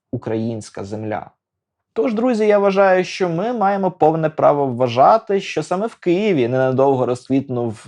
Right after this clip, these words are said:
ну, такий незлецький талант доволі банального загалом живописця і міфотворця Васнєцова. Звісно,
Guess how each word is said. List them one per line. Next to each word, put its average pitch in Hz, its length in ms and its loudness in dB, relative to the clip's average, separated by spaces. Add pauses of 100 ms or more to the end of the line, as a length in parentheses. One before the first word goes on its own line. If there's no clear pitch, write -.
ну, 127 460 0
такий 135 340 2
незлецький 135 720 0
талант 113 460 0
доволі 120 320 0
банального 131 680 2
загалом 117 420 -2
живописця 113 640 -4
і 170 60 2
міфотворця 123 640 -4
Васнєцова. 113 640 -8 (420)
Звісно, 127 420 -4